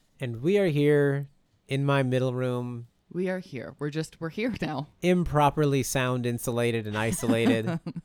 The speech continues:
Speaker 2: <laughs>
Speaker 1: Ready to provide entertainment? <laughs>
Speaker 2: Well, I think we're entertain-, at the very least,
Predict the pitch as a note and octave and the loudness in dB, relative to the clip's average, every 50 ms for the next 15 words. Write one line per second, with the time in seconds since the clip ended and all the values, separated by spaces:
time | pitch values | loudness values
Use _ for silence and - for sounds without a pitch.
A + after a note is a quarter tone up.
0 | - E3+ G3+ - - D#3+ E3+ - _ _ _ - D3 D#3 F#3 G3 G#3 F#3+ F3 - | -6 -4 -4 -4 -4 -6 -6 -8 _ _ _ -2 2 4 4 6 4 4 2 2
1 | D#3+ D#3+ C#3 C3 D#3 E3 E3+ E3 E3 E3 D#3 D3+ D#3+ D#3 - _ _ _ _ _ | 2 2 2 4 6 6 6 6 6 4 2 -2 -6 -12 -14 _ _ _ _ _
2 | _ _ _ _ _ _ _ _ _ _ _ _ _ - C3 C3 - - C#3+ C#3 | _ _ _ _ _ _ _ _ _ _ _ _ _ -4 -4 -2 0 2 2 2
3 | B2+ A2+ _ _ _ _ _ _ _ _ _ _ - - - - - C#3+ C3+ C#3+ | 2 0 _ _ _ _ _ _ _ _ _ _ -12 -12 -12 -8 -6 -6 -4 -4
4 | D#3+ F3+ F#3 F#3+ G#3+ A3+ G#3 - - - - - A3 A#3 A3 - C#4 B3 G3+ A3+ | -4 -2 -2 0 2 2 0 0 -2 -4 2 6 8 8 8 6 4 0 0 0
5 | A#3 C#4 D4+ C#4+ C4+ B3+ B3+ - - _ - - - - - - - - - - | 0 2 4 6 8 8 6 4 2 _ -20 -20 -20 -20 -20 -20 -20 -20 -10 -6
6 | - D4+ - - - - A#4 A4 - A#4 G#4+ - E4+ C4 A#3 A#3+ G#3+ G3 - A3 | -4 -4 -2 -2 -2 -2 -2 0 0 0 2 4 4 4 4 4 2 0 0 -2
7 | - - - - - D#4 - B3 A#3 - C#4+ B3+ G#3 E3+ D#3+ F#3 F#3 G3+ G#3+ A3+ | -6 -6 -8 -14 -6 -2 -2 -2 0 0 0 0 0 0 0 2 2 2 2 2
8 | G#3+ G3 F3+ E3+ F#3 G#3 - - - - | 0 0 0 -2 -2 -4 -6 -10 -14 -18